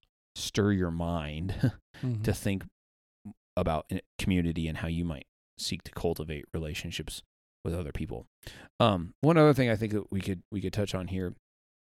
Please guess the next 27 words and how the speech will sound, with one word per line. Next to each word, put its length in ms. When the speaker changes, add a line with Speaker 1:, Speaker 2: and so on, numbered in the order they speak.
Speaker 1:
you 220
have 300
your 440
three 400
C's 840
as 160
to 80
Speaker 2:
Mm-hmm. 80
Speaker 1:
why 200
people 260
come 220
to 80
church. 480
Speaker 2:
Right. 240
Speaker 1:
And 120
you 160
alliterate 400
'cause 200
you're 120
of 100
an 100
older 240
generation 640
that 100
still 320
alliterates. 680
Speaker 2:
Yeah, 380